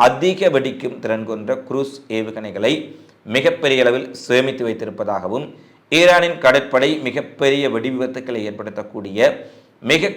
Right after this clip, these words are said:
கடுமையான வெடிமருந்துகளையும் ஏவுகணைகளையும் மிகப்பெரிய அளவில் உற்பத்தி செய்திருப்பதாகவும், இது ஒரு போர்க்கப்பல்களை, விமானந்தாங்கி கப்பல்களை கூட தகர்க்கும் அளவுக்கு பல ஏவுகணைகள் ஈரானின் ஆயுத களஞ்சியத்தில் சேர்க்கப்பட்டிருக்கின்றன என்ற ஒரு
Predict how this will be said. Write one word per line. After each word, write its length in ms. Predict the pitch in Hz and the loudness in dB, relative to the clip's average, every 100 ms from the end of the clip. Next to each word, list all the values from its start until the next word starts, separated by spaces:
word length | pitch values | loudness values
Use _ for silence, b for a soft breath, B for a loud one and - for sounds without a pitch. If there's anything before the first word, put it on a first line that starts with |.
| - | 2
கடுமையான 800 | 139 139 147 143 143 135 135 151 151 - - 110 | 2 4 4 6 8 6 6 0 -2 -8 -4 -2
வெடிமருந்துகளையும் 880 | 120 156 147 117 110 101 104 123 - 123 135 | 0 2 0 -2 -6 -6 -6 -8 -6 2 2
ஏவுகணைகளையும் 800 | 156 135 117 113 104 104 143 - B B B 117 | 2 -2 -6 -6 -6 -4 -4 -6 B B B 2
மிகப்பெரிய 400 | 160 175 170 156 | 4 6 4 2
அளவில் 200 | 151 143 | 2 0
உற்பத்தி 360 | 123 131 151 139 - | -4 -6 -8 -8 -4
செய்திருப்பதாகவும், 840 | 123 113 101 107 107 95 101 151 - B B B 127 143 | -4 -4 -6 -4 -4 -4 -4 -6 -10 B B B -2 2
இது 140 | 165 196 196 - 131 | 4 2 0 -2 0
ஒரு 180 | 131 135 - 151 | 0 -2 -2 2
போர்க்கப்பல்களை, 920 | 208 214 - - - 131 117 113 120 - | 2 2 4 4 4 0 0 -2 -4 -6
விமானந்தாங்கி 680 | 120 156 190 185 160 143 131 - | 2 4 4 4 2 2 -2 -6
கப்பல்களை 380 | 113 117 110 107 98 | -6 -4 -4 -6 -8
கூட 140 | 101 123 151 - B B _ | 2 4 4 0 B B _
தகர்க்கும் 520 | 127 147 190 - 202 147 | 8 10 8 4 2 6
அளவுக்கு 340 | 127 120 120 - | 6 4 -2 -2
பல 120 | 131 117 | 0 2
ஏவுகணைகள் 500 | 120 123 113 107 117 - - 110 | 2 0 -4 -4 -6 -6 -2 4
ஈரானின் 380 | 113 110 110 107 | 4 4 2 2
ஆயுத 220 | 120 131 123 | 4 2 -2
களஞ்சியத்தில் 600 | 110 110 98 101 98 127 135 B B B - | -6 -8 -8 -12 -6 -4 -4 B B B -4
சேர்க்கப்பட்டிருக்கின்றன 1080 | 147 170 - 185 170 147 135 123 117 113 110 | 6 8 8 4 2 0 -2 -6 -6 -6 -6
என்ற 100 | 104 104 | -6 -8
ஒரு 100 | 101 | -8